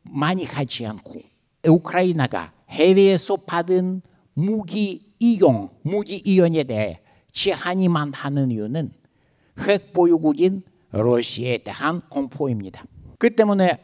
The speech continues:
다시 한번 그 핵 무기만큼 나라의 안전을 지키고 군사력을 강화하는 수단이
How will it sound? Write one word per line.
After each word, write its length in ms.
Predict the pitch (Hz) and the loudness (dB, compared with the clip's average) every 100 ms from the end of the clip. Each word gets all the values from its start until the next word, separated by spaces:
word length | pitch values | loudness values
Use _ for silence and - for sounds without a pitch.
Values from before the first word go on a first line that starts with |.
| _ | _
다시 320 | - 160 - 120 | -2 0 -2 -4
한번 420 | 117 98 85 - _ _ _ - _ | -6 -6 -8 -16 _ _ _ -20 _
그 360 | 170 170 147 165 | 8 8 6 -4
핵 380 | - - 202 202 - - _ | -10 2 2 2 -12 -18 _
무기만큼 720 | - 165 143 123 110 - 101 80 _ _ _ _ _ - - | -2 0 2 2 0 -4 -14 -18 _ _ _ _ _ -20 -14
나라의 800 | - 127 160 180 190 190 180 - | -4 0 2 2 4 4 2 0
안전을 760 | - 139 165 277 131 110 110 - _ _ _ _ _ _ _ _ _ | 2 2 2 -2 0 0 -2 -10 _ _ _ _ _ _ _ _ _
지키고 560 | - 135 - 110 - - _ _ _ _ - | -10 -6 -4 -4 -6 -14 _ _ _ _ -2
군사력을 840 | 196 220 214 - 196 175 165 170 | 0 2 0 0 4 4 6 4
강화하는 800 | 143 - 151 - 131 - 123 131 | 2 -4 -6 -6 -8 -2 2 2
수단이 580 | 120 135 123 123 170 | 0 -4 -2 -2 -2